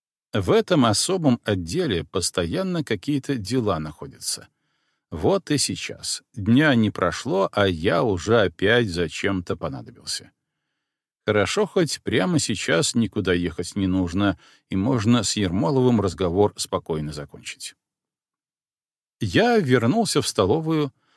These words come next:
сел на свое место и вспомнил последний вопрос купца, в котором его беспокоила собственная судьба. «Петр, теперь давайте по порядку. По поводу того, с кем ты будешь работать,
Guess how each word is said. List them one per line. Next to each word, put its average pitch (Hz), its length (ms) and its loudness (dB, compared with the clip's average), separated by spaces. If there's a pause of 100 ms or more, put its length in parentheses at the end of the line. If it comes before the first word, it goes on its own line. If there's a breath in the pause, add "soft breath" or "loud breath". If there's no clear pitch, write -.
(200)
сел 202 540 0
на 113 140 2
свое 87 340 0
место 165 440 -2 (120)
и 117 140 2
вспомнил 185 680 -4
последний 175 720 -2
вопрос - 460 -2
купца, 85 500 -4 (260 soft breath)
в - 100 -20
котором 156 440 -2
его 87 320 -2
беспокоила 120 920 0
собственная 92 640 -4
судьба. - 440 -10 (1300)
«Петр, 95 480 2 (360 loud breath)
теперь 185 380 -2
давайте 120 500 0
по 110 120 -6
порядку. - 560 -10 (540)
По 92 160 2
поводу 170 420 0
того, 110 380 2
с - 140 -4
кем 135 400 2
ты 123 180 -2
будешь 110 400 -2
работать, 82 680 -4